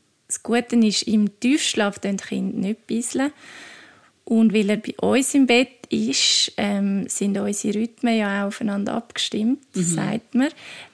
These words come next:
Speaker 1: Äh, darum ist es auch gut, bin ich nie im Tiefschlaf, wenn er jetzt würde bisseln. Also,
Speaker 2: Mhm.
Speaker 1: und er wird dann einfach unruhig und,
Speaker 2: Mhm.
Speaker 1: äh, dann
Speaker 2: Dann
Speaker 1: wache
Speaker 2: wachst
Speaker 1: ich
Speaker 2: du
Speaker 1: eh
Speaker 2: auf.
Speaker 1: auf und dann tun ihn einfach schnell abheben und schlafe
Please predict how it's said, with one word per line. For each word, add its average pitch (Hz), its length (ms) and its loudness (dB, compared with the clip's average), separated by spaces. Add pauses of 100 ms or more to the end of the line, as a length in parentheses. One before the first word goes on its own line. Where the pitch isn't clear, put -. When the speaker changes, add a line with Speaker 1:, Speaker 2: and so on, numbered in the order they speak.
Speaker 1:
Äh, 214 380 0
darum 226 360 2 (160)
ist - 200 0
es - 80 0
auch 208 180 2
gut, 214 280 -2
bin 214 200 2 (100)
ich 220 160 -2
nie 214 220 2
im 220 160 -2
Tiefschlaf, 202 640 -4
wenn 202 160 -2
er 208 200 -6
jetzt 190 220 -10
würde 208 240 -6
bisseln. 202 440 -4
Also, 185 280 -4
Speaker 2:
Mhm. 175 340 -6 (380)
Speaker 1:
und 214 180 -2
er 254 200 6
wird 262 180 2
dann 208 100 2
einfach 196 280 -2
unruhig 233 800 2 (100)
und, 190 400 0
Speaker 2:
Mhm. 160 100 -4
Speaker 1:
äh, 196 240 -4 (300)
dann 208 80 -4
Speaker 2:
Dann 190 120 2
Speaker 1:
wache 190 120 0
Speaker 2:
wachst 175 140 -4
Speaker 1:
ich - 60 -6
Speaker 2:
du 180 100 2
Speaker 1:
eh 202 180 0
Speaker 2:
auf. 226 180 2
Speaker 1:
auf 220 140 -6
und 202 200 -4
dann 202 140 -4
tun 196 200 -4
ihn 190 40 -2
einfach 190 260 -4
schnell 190 260 -4
abheben 208 480 -2
und 196 180 -6
schlafe 202 340 -6